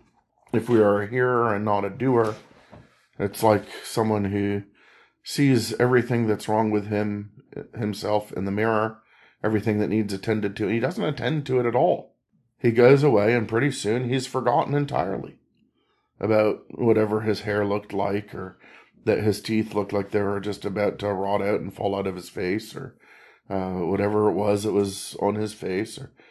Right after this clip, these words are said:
you know, that's, of course, that would be crazy. And sometimes there are crazy people who don't really care. But the word is for us not a mirror, uh, for the body,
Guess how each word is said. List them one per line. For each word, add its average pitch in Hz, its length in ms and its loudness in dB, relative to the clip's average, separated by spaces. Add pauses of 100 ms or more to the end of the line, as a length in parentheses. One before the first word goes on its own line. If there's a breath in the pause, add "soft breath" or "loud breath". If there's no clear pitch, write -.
(640 soft breath)
you 113 120 0
know, 104 60 4
that's, 110 300 2
of 98 140 -10
course, - 580 -4 (420 soft breath)
that 98 260 -2
would 98 140 -4
be 101 120 -4
crazy. 139 640 -2 (600)
And 147 380 -4
sometimes - 520 -12
there - 120 -8
are - 140 -6
crazy - 340 -10
people - 360 -14
who - 200 -12
don't - 300 -18 (100)
really - 340 -10 (180)
care. - 320 -8 (500)
But 104 240 4
the 101 80 -2
word 120 480 2
is 101 280 -4
for 98 200 -8
us 98 240 -8
not 123 240 -2
a 113 60 0
mirror, 104 500 -2 (460 loud breath)
uh, 90 280 -2
for 107 220 2
the 92 120 0
body, 117 600 0